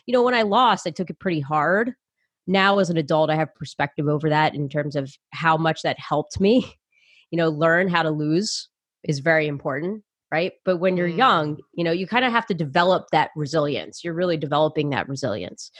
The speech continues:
Speaker 1: which is very helpful in adult life. Um, but I don't know if I had the same amount of passion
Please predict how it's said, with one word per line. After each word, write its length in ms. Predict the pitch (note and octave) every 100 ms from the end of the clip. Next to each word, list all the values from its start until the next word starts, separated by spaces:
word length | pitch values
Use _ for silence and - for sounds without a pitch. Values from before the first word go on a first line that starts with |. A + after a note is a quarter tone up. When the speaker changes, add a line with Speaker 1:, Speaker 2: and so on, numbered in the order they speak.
| - _
Speaker 1:
which 140 | F#3
is 120 | E3+
very 240 | C#3+ F3+ D#3+
helpful 760 | D#3 F#3 G3+ - C#3+ D#2+ E3+ - _ _ -
in 160 | E3+
adult 400 | D3 C#3 F3+ -
life. 400 | C3 G2+ C#3 - _ - - -
Um, 580 | D#3+ D#3 D3+ D3+ D3 C#3
but 100 | F3+
I 80 | G3+
don't 140 | A3+
know 100 | A3+
if 120 | G#3+ G3+
I 40 |
had 160 | F#3 E3
the 100 | D#3
same 380 | - F3+ F3
amount 240 | E3+ E3 D#3+
of 140 | D3
passion 800 | - D#3 D#3 D#3 - G#3 G#3 G#3